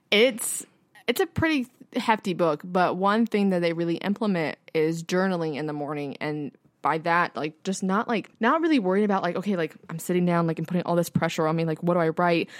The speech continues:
'Cause I was, I was so afraid to start doing that because I've always wanted to journal, but just the idea of doing it just seemed so tedious. And I was just like,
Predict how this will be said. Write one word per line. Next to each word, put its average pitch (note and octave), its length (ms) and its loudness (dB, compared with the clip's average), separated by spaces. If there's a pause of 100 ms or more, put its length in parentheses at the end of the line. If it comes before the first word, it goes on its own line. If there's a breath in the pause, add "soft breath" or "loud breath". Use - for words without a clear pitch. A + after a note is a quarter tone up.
(260 loud breath)
'Cause F#3+ 120 -4
I F#3+ 160 2
was, G3 320 -2
I F3 100 2
was D#3+ 140 2
so G3+ 160 4
afraid F3 280 2
to E3 80 2
start D#3+ 300 -4
doing E3 260 2
that D3 180 0
because E3 200 -4
I've E3 100 -2
always E3 200 0
wanted D#3+ 180 0
to D#3+ 60 0
journal, D#3 320 0
but D3+ 240 -4
just - 180 -12 (500)
the - 140 -2
idea F3 400 2
of F3+ 100 -2
doing F#3+ 280 4
it G3+ 120 2
just E3+ 180 -6
seemed E3+ 340 0
so E3 340 0
tedious. E3+ 560 0
And E3 60 -2
I D3 40 -4
was D#3+ 80 -4
just E3 140 -10
like, D3 160 -6